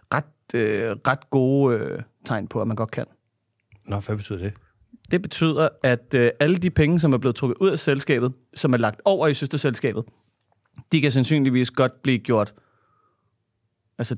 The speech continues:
Speaker 1: t-, øh, erstatnings-, det er erstatningskrav på dem. Sådan, så du ikke bare kan fjerne overskuddet, når det begynder at gå dårligt.
Speaker 2: Ja, vel.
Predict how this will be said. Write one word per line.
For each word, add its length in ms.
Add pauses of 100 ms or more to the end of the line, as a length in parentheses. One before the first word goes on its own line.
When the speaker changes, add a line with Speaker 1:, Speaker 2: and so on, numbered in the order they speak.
Speaker 1:
t-, 120
øh, 540
erstatnings-, 1160
det 200
er 80
erstatningskrav 500
på 60
dem. 100 (1800)
Sådan, 140
så 80
du 60
ikke 100
bare 140
kan 120
fjerne 260
overskuddet, 460 (340)
når 100
det 100
begynder 240
at 60
gå 100
dårligt. 340 (1400)
Speaker 2:
Ja, 60 (260)
vel. 180